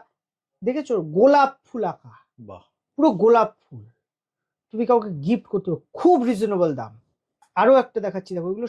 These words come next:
Speaker 1: সব গোলাপ, মানে গোলাপ ফুটে রয়েছে, ঠিক আছে? এটা সূর্যমুখী, দেখো।
Speaker 2: বাহ।
Speaker 1: এগুলো সব আমার নিজস্ব, মানে আমি এগুলো করিয়ে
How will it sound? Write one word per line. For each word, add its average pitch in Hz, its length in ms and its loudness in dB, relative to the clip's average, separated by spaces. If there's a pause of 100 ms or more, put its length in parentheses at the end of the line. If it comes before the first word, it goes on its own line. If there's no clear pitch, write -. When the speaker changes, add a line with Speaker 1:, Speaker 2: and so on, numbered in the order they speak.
Speaker 1:
সব 294 120 0 (120)
গোলাপ, 156 280 4 (960)
মানে 202 140 0 (140)
গোলাপ 233 320 4
ফুটে 240 260 -2
রয়েছে, 202 300 0 (240)
ঠিক 202 180 -8
আছে? 277 180 -8 (540)
এটা 214 140 0 (100)
সূর্যমুখী, 247 640 0
দেখো। 180 200 -2 (560)
Speaker 2:
বাহ। 95 140 -20 (500)
Speaker 1:
এগুলো 254 200 4 (100)
সব 277 200 4
আমার 262 140 0 (100)
নিজস্ব, 247 380 0 (140)
মানে 233 200 -4
আমি 233 120 -6 (340)
এগুলো 226 180 -4 (200)
করিয়ে 262 300 6